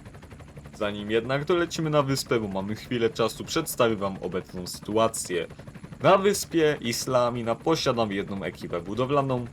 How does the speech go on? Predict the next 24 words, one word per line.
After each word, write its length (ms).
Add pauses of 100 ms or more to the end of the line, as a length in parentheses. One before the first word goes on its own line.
(340)
która 320
zajmuje 440
się 140
już 160
wszystkimi 720 (440)
budowlami, 680 (440)
konserwacją 880 (260)
i 60
tak 200
dalej. 420 (160)
Mają 340
po 100
prostu 440
terminy 520
przepełnione. 720 (680)
Wiem, 260
taki 300
ze 120
mnie 140
świetny 480
właściciel. 640 (720)
To 100
był 160
sarkazm. 580